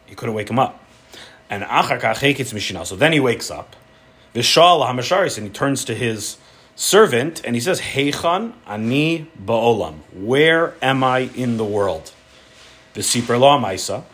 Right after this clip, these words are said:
and he tells him the story. That means the Masharis is telling to the to the viceroy, to the Sheni Lamalchus. He's telling him the story, and he says that you were sleeping for a very long time, for many, many years, and I was eating the fruit, right?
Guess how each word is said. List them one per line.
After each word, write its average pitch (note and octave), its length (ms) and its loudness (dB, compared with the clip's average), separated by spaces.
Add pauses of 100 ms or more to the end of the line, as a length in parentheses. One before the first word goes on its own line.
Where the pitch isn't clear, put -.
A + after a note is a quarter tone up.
and F2+ 80 -12
he F2+ 80 -8
tells A#2+ 260 2
him D3 80 2
the D3 80 0
story. F#2 480 -6 (360)
That E2 240 -14
means F#2 220 -8
the G2+ 80 -8
Masharis A2+ 540 0
is F#2 100 -10
telling G#2+ 360 -4
to G#2 120 -8
the F#2 280 -4 (520)
to A2 120 -4
the F2+ 160 -4
viceroy, G#2+ 560 -2
to G#2+ 120 -8
the F#2+ 60 -4
Sheni B2 320 0
Lamalchus. G2+ 580 -2
He's F#2 140 -10
telling A2+ 260 0
him A2 120 -2
the G2 80 -4
story, F2 380 -8
and F2 100 -10
he F2 60 -12
says B2 540 0 (300)
that - 100 -8
you A#3 120 6
were C3+ 80 6
sleeping F3+ 440 0
for A2 160 -2
a G#2 60 0
very C#3+ 480 0
long D#3 300 4
time, C#3+ 420 2
for G2+ 160 -8
many, A#2+ 280 0
many C#3 240 2
years, G#2+ 520 -4 (420)
and G#2+ 160 -6
I D#3+ 280 4
was C#3 500 4
eating D3 340 0
the C3+ 80 -4
fruit, - 420 -4 (220)
right? G3+ 280 4